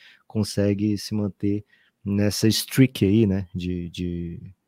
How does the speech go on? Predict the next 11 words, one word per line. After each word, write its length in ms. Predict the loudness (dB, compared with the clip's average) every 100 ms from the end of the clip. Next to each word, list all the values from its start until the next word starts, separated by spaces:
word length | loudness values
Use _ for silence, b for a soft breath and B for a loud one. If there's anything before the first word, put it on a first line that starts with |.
| _
presenças 720 | 4 6 6 4 0 0 -2
em 80 | 0
Mundial, 580 | 2 2 2 4 2 0 b b b b b -6
e 240 | 0 2
acho 240 | 4 2 2
que 80 | 2
a 40 |
gente 220 | 2 2
tá 160 | 2 4
numa 200 | 4 4
mão 360 | 2 0 -2